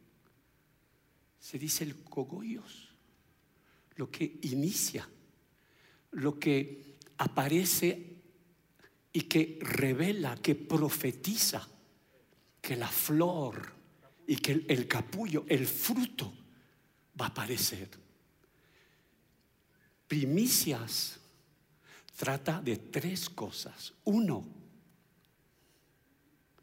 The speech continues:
cuando ofrecemos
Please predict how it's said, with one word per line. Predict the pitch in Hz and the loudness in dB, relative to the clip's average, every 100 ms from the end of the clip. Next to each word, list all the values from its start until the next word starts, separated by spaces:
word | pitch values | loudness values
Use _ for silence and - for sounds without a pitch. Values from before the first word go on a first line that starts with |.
| _ _ _ _ _ _ | _ _ _ _ _ _
cuando | - 139 135 131 123 - - - | -2 0 2 0 -2 -4 -16 -6
ofrecemos | - 98 - 117 113 - 180 202 123 - - | -4 -2 -2 -2 0 2 2 0 -4 -6 -10